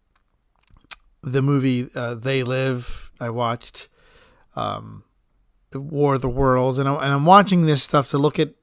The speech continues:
the, the dialogue, and, oh, listen to the dialogue, to look at the, uh, cinematography, and just enjoy the period piece, 'cause that's what it is, right? Their version of what aliens were gonna be like in an invasion, and,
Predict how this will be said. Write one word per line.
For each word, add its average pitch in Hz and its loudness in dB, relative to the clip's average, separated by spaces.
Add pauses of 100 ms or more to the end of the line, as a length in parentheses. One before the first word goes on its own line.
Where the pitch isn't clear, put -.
(180)
the, 147 -6
the 127 -6
dialogue, 135 4
and, 127 -10 (160)
oh, 90 -10
listen 120 -2
to 113 -4
the 107 -12
dialogue, 113 -2
to 127 -6
look 135 0
at 127 -2
the, 123 -2 (640)
uh, 143 -6
cinematography, 131 0
and 131 -4
just 185 2
enjoy 160 8
the 143 2
period 180 8
piece, 110 -2
'cause 110 -6
that's 117 -4
what 120 0
it 123 -2
is, 117 -2
right? 107 -10
Their 131 0
version 135 4
of 123 -2
what 123 -2
aliens 131 0
were 117 -8
gonna 120 -6
be 131 -2
like 160 4
in 120 -4
an 117 -4
invasion, 147 2
and, 113 -4